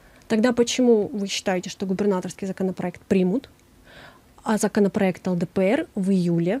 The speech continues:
даже не допустили до рассмотрения депутатов Заксобрания и завернули еще на стадии рассмотрения социального комитета?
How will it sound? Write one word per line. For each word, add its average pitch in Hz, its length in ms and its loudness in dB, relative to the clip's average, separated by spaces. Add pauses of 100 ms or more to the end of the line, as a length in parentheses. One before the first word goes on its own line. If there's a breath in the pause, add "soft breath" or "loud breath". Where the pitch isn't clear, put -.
(640)
даже 208 280 0
не 254 120 4
допустили 208 440 -2
до 196 100 -2
рассмотрения 190 600 -4
депутатов 180 440 -8
Заксобрания 185 640 -2
и 170 40 -2
завернули 170 400 -4
еще 180 180 -6
на 175 60 -4
стадии 185 340 -8
рассмотрения 185 500 -6
социального 175 420 -8
комитета? - 480 -10